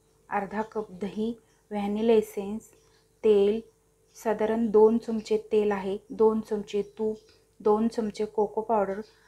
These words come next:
अर्धा चमचा बेकिंग सोडा, एक चमचा बेकिंग पावडर.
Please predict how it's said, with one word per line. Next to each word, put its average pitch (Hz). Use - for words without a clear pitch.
अर्धा 208
चमचा 208
बेकिंग 202
सोडा, 196
एक 226
चमचा 214
बेकिंग 202
पावडर. 190